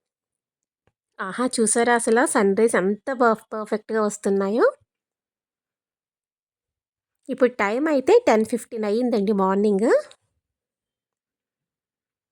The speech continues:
So చక్కగా ఇదంతా కూడా నేను ఒక సర్వింగ్ బౌల్‌లోకి అయితే తీసేసుకుంటున్నాను.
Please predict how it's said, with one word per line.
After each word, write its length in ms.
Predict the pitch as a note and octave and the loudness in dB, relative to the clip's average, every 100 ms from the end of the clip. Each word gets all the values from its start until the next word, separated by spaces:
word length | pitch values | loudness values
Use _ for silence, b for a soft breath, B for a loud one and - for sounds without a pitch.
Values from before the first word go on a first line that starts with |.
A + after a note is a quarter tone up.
| _ _ - | _ _ -8
So 80 | D#4+ | -6
చక్కగా 440 | - C#4 - A#3+ F4+ | -2 -4 -2 0 0
ఇదంతా 400 | C4 G#3+ G#3+ A3+ | 2 0 0 0
కూడా 280 | A#3+ G3+ A3 | 2 4 4
నేను 260 | G#3+ G#3 F4+ D#5 - _ - | 4 4 4 2 -4 _ -10
ఒక 180 | - B3 | 0 0
సర్వింగ్ 480 | B3 A#3+ A#3 D4 B3 | 2 2 2 0 2
బౌల్‌లోకి 440 | A3 G#3 G#3 G#3 | 2 4 2 2
అయితే 220 | F#3+ F3+ G#4+ | 0 2 2
తీసేసుకుంటున్నాను. 1000 | D#4+ A3+ F#3+ - - E3+ E3 E3+ D#3 D#3+ | 2 0 0 -2 -2 -2 -2 -4 -4 -6